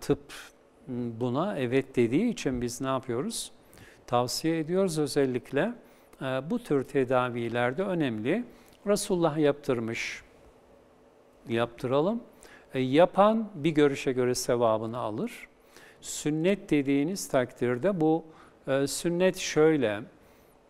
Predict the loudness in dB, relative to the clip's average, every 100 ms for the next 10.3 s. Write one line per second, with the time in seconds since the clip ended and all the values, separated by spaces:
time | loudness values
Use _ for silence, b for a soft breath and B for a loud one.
0 | -10 -4 -2 -2 -4 -4 -4 2 0 2
1 | 2 4 4 2 0 0 -2 -2 -2 -4
2 | -2 0 0 0 -2 0 0 2 2 0
3 | -2 2 2 2 -4 -2 -2 -2 2 2
4 | 2 2 0 0 -8 -20 _ b b b
5 | b -2 0 0 -2 -4 -2 0 2 2
6 | -2 -2 -4 -4 -8 -20 b b b b
7 | -2 0 0 -2 0 2 2 0 -2 -2
8 | -2 -2 -2 -2 -2 0 0 -2 -6 -4
9 | -4 -4 -6 -8 -6 -6 -8 -8 -6 -4
10 | -2 -4